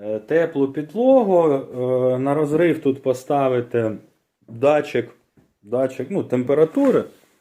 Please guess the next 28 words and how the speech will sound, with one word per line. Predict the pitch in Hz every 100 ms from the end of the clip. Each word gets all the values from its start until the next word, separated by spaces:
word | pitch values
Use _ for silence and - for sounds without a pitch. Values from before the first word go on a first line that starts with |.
| _ -
О, | 123
десь | 104 117 110 - _ _ -
отут | 107 - 104
буде | 95 104 101
у | 101
мене | 107 101
датчик | 98 117 - 110
температури | - 123 147 170 247 220 147
стояти. | - 127 123 107 - 95 - - - _ _ _ _ _ _ _ _ _ _ _ _ _
Щоб | - 139 143
він | 165 185 156
розривав, | 123 123 131 143 156 - - - - - -
е, | 101 101 101 101 _ _ _ _ _ _ _ _ _
е, | 104 104 104 101
цепь, | - - 185 208 202 - - _ _ _
коли | 117 123 165
в | 131
мене | 135 139 117
буде | 120 117
нагріватися. | 117 110 117 123 143 139 113 - 104 95 _ _ _
Ну, | 143
я | 147
буду | 139 135 135
ставити | - 135 131 117 110
цей | - - 117
датчик | 131 185 - 117 -
у | 131
ґрунт. | 120 135 117 90